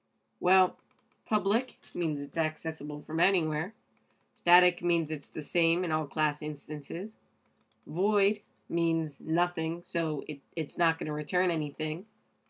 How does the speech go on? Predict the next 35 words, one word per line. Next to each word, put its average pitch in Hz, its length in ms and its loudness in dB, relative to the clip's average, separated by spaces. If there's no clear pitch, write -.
And 190 140 4
main 175 280 6
is 165 120 0
the 170 140 0
name 151 260 2
of 139 140 -2
the 156 100 -2
function. 156 680 -4
When 226 200 0
Java 214 280 8
runs 175 360 4
an 165 80 2
application, 165 760 -2
it 190 180 6
looks - 640 2
for 175 220 -2
a 175 80 2
main 185 420 2
function 143 600 -4
in 170 140 2
the 165 80 4
code. 156 440 2
Now, 170 140 2
the 170 100 0
cool 254 240 0
thing 254 180 0
about 208 240 4
Java 254 320 2
is 160 320 0
that 160 140 -4
you 165 180 0
can 180 140 0
have 175 100 6
multiple 190 500 0
functions 165 640 -2